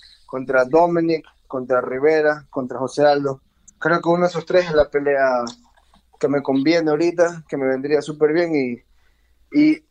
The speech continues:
y realmente lo que quiero es u-, uno de esos tres, ¿no? Veremos qué me da el U F C, pero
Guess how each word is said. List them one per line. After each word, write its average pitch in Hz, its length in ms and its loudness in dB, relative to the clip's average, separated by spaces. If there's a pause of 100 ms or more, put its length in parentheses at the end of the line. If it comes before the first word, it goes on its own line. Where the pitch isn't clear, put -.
y 165 240 0
realmente 180 640 2
lo 156 160 2
que 151 140 0
quiero 220 220 4
es 190 80 0
u-, 170 300 -4
uno 175 200 0
de 170 60 2
esos 151 160 -8
tres, 160 220 0
¿no? 139 420 -2
Veremos 151 360 -2
qué 175 140 0
me 165 140 2
da 165 100 6
el 165 120 2
U - 20 0
F 160 160 -4
C, 175 280 -2 (520)
pero 123 720 2